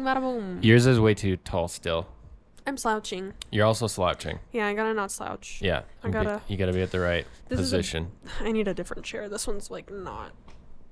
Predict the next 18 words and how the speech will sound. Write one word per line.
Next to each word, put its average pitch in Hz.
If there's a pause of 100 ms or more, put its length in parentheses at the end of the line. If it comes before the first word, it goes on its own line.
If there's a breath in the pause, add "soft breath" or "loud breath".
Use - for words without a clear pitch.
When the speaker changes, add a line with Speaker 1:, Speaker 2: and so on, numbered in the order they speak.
(140)
Speaker 2:
We, 104
well, 110 (240)
I'm 117
thinking 160
we 143
move 135
everything 127
over 107 (380)
into 95
the 101
meditation 98
room. 85
We 92 (100)
could 92
make 90
that 90
a 85
project. 87